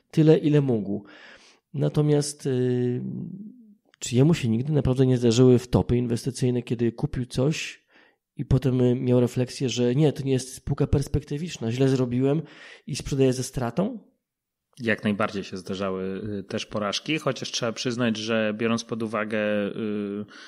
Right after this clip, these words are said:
Speaker 2: ogólny wynik z ostatnich kilkudziesięciu lat, one się dosyć mocno gubią po prostu w tym, co dzisiaj widzimy w portfolio Berkshire, albo te porażki, które kosztowały go ileś lat odrabiania straty, na przykład są dzisiaj uznawane jako sukces,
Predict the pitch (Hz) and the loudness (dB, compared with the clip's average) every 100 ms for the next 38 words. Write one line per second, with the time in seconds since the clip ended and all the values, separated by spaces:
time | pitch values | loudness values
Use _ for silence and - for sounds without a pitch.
0 | - _ _ _ - 120 139 131 117 117 | -20 _ _ _ -6 0 2 2 2 4
1 | 117 110 120 - 120 110 117 110 110 - | 4 2 -2 -4 -2 -2 0 -2 -2 -6
2 | 117 123 117 - 113 110 110 113 - - | -4 -4 -4 -2 -4 -2 -2 -2 -4 -6
3 | 120 117 - 113 110 117 113 107 107 110 | -4 -2 -4 -4 -6 -8 -6 -6 -4 -6
4 | 107 117 110 110 113 110 113 101 - - | -2 0 0 0 -4 -8 -8 -8 -10 -10
5 | - 110 117 - 107 110 101 120 107 104 | -6 -4 -4 -4 -6 -4 -8 -8 -8 -6
6 | 104 101 101 - 98 - 107 107 101 101 | -4 -6 -8 -10 -10 -4 -4 -4 -4 -6
7 | - 139 156 151 127 127 127 123 - - | -4 -4 -2 -2 -4 0 -4 -4 -18 -12
8 | - 120 147 123 120 139 113 131 127 - | -8 -4 -2 -2 -4 -6 -6 -4 -4 -4
9 | - 123 113 117 117 123 135 120 117 127 | -8 -6 -2 -2 -2 -4 -2 -4 -4 -2
10 | 117 - 123 117 113 113 113 117 110 - | -2 -2 -6 -4 -4 -2 -2 -4 -6 -6
11 | 110 107 151 160 139 - 139 131 - 131 | -6 -2 -2 -2 -8 -8 -8 -6 -6 -6
12 | 123 123 135 131 127 120 117 117 113 110 | -6 -4 -4 -4 -4 -2 -2 -2 -4 -6
13 | - 113 - 104 | -8 -10 -10 -12